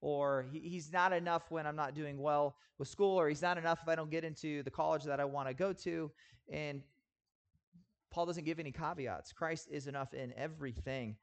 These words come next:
And if you wanna challenge him, you can start to say, I mean, I imagine Paul, a conversation with him, and he would say, "Go ahead. Try to make a case. Is your life harder than Paul's life?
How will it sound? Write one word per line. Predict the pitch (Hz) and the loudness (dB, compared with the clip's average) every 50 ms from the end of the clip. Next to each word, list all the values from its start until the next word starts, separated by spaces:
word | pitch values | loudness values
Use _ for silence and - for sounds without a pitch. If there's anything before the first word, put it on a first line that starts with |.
| _ _ _ _ _ _ | _ _ _ _ _ _
And | 147 160 165 160 | -4 -4 -2 -2
if | 160 151 | -2 -2
you | 190 196 | -2 0
wanna | 196 196 180 175 | 2 4 2 2
challenge | - - 202 214 277 311 277 220 170 156 | 2 4 4 6 6 6 6 4 4 2
him, | 165 165 196 233 247 - _ _ _ _ _ _ _ _ _ _ _ _ _ _ _ - - - _ | 2 2 0 0 -4 -8 _ _ _ _ _ _ _ _ _ _ _ _ _ _ _ -20 -20 -20 _
you | 151 160 165 | -6 -4 -4
can | - 185 180 | -4 -4 -2
start | - 202 180 180 - | 2 4 4 4 2
to | 170 | -2
say, | 160 - 185 170 | 0 4 4 4
I | 165 | 4
mean, | 165 165 165 | 4 2 0
I | 160 | 2
imagine | 156 160 170 175 156 160 147 | 2 2 2 2 0 -2 -2
Paul, | - 165 170 175 156 - - - - - - | 4 6 8 8 8 6 2 -8 -12 -10 -2
a | 143 | 4
conversation | 196 196 185 175 - 208 220 214 - | 4 4 4 4 4 4 4 4 4
with | 202 180 - | 2 2 2
him, | 185 180 180 | 2 2 2
and | 175 190 | 2 2
he | 190 | 2
would | 180 165 - | 0 0 2
say, | - 180 170 160 160 156 156 - - _ _ _ _ _ | 4 4 4 6 4 2 0 -6 -14 _ _ _ _ _
"Go | - 165 156 | 0 2 4
ahead. | 165 185 165 123 101 - - - _ _ _ _ _ _ _ - _ - - - - _ _ _ _ _ _ _ _ _ _ _ _ _ _ _ _ _ _ _ _ _ _ - | 4 4 2 2 0 -2 -8 -18 _ _ _ _ _ _ _ -20 _ -20 -20 -20 -20 _ _ _ _ _ _ _ _ _ _ _ _ _ _ _ _ _ _ _ _ _ _ 0
Try | 180 175 | 2 2
to | 180 | 4
make | 180 180 165 170 | 4 2 0 0
a | 143 | -4
case. | - 180 175 156 135 117 - - - - - _ _ _ _ _ _ _ - | -2 -2 0 0 0 -2 -4 -10 -16 -20 -20 _ _ _ _ _ _ _ -12
Is | 110 120 | -8 -4
your | 139 143 | 2 4
life | 143 147 143 | 4 4 4
harder | - 151 147 147 151 | 4 2 2 2 2
than | 143 143 139 | -2 -2 0
Paul's | 135 147 143 151 156 - | 0 2 2 2 2 0
life? | 175 175 180 185 185 | 0 0 0 -2 -4